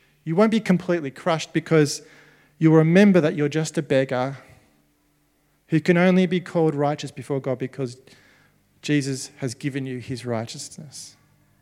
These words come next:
The gospel really is God's crazy contradiction to worldly wisdom. So I call you to embrace God's wisdom. Let's pray. Lord God, thank you so much, uh, that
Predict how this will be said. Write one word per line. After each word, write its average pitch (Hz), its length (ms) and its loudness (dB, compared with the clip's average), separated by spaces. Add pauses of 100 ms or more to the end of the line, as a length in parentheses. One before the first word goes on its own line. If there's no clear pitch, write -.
(1400)
The 147 80 -10
gospel 151 380 -4
really 139 460 -2
is 147 140 -4
God's 120 800 -4 (160)
crazy 135 540 -6
contradiction 131 1000 -12 (720)
to 143 100 -6
worldly 135 400 0
wisdom. 117 500 -10
So 120 500 -12 (260)
I 127 120 -8
call 127 280 -6
you 120 180 -4
to 113 300 -10
embrace 117 380 -16
God's - 300 -18
wisdom. - 400 -20 (120)
Let's 147 160 -12
pray. - 360 -12 (1900)
Lord 143 160 2
God, 143 180 2
thank 156 280 -2
you 139 80 2
so 151 280 -2
much, 131 600 -8 (100)
uh, 123 400 -8 (120)
that 139 260 -4